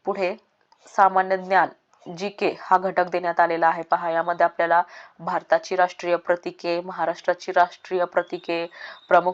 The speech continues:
पुरस्कार, अ, भारतीय नोबेल विजेते, महाराष्ट्रातील नोबेल विजेते, ज्ञानपीठ पुरस्कार, भारतातील पहिल्या व्यक्ती, पहिला, अ, सॉरी, पहिल्या महिला, पहिल्या महिला मुख्यमंत्री, अ, विविध राष्ट्रीय पक्ष आहेत,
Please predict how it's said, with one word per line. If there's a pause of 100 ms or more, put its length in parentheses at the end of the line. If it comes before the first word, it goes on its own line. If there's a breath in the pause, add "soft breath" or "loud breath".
(140)
पुरस्कार, (580 loud breath)
अ,
भारतीय
नोबेल
विजेते,
महाराष्ट्रातील
नोबेल
विजेते, (420 loud breath)
ज्ञानपीठ
पुरस्कार,
भारतातील
पहिल्या
व्यक्ती,
पहिला,
अ,
सॉरी,
पहिल्या
महिला,
पहिल्या
महिला
मुख्यमंत्री, (600 loud breath)
अ,
विविध
राष्ट्रीय
पक्ष
आहेत,